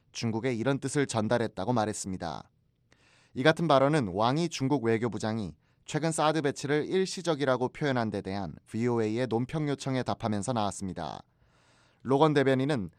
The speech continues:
사드를 한국에 배치키로 한 것은 미한 동맹의 결정이라고 강조했습니다. 그러면서 사드는 점증하는 북한의 핵 미사일 위협으로부터 한국 시민과 주한 미군을 보호하는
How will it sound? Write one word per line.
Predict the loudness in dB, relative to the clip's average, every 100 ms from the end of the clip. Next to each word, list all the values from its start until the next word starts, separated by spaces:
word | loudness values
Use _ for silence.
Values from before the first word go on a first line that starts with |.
| _ _ -4
사드를 | 0 2 2 0
한국에 | 0 -4 -2 -2
배치키로 | -2 -4 -6 -4 0 0
한 | -2
것은 | -4 -6 -6 -8 -12 _ _
미한 | -10 -4 0 0 0
동맹의 | 0 0 0 -2
결정이라고 | -2 -4 -2 -2 -2 -2 -2
강조했습니다. | -2 -2 -2 -6 -6 -8 -8 -10 -12 _ _ _ _ -20 _ 0
그러면서 | 2 2 2 2
사드는 | 4 2 2 -2 -2 -10 _ _ -2
점증하는 | 2 2 2 2 2 0
북한의 | -4 -2 0 0
핵 | -4 -6
미사일 | -6 0 2 2
위협으로부터 | 2 0 0 -4 -8 -8 -6 -6 -10 _ _ _
한국 | -4 -2 -2 -2
시민과 | -2 -2 -2 0 0
주한 | 0 4 4 4
미군을 | 0 0 2 0
보호하는 | 0 0 0 -2 -4